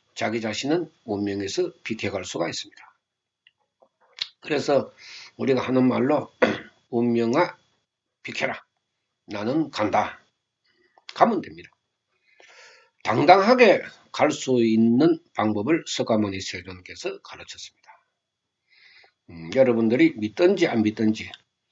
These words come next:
석가모니 세존의 가르침은 지금도 존재하고 있고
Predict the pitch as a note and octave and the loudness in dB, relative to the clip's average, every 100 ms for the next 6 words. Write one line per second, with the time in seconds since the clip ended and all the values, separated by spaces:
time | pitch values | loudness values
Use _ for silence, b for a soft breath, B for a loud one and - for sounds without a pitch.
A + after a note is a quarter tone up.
0 | _ - A#2+ A2+ A2 G2+ F#2+ - A#2 G#2+ | _ -10 -8 -4 -4 -4 -8 -10 -10 -6
1 | D3 D3 - - G#2 - A2+ D3 D3 _ | -4 -6 -8 -10 -10 -8 -8 -8 -12 _
2 | _ - E3 G#3 G3 F#2+ - - G#2+ G#2 | _ -8 -6 -6 -6 -8 -10 -10 -6 -4
3 | G2 F#2+ G2+ G2+ G2 - D#3+ - | -4 -6 -6 -6 -8 -6 -6 -6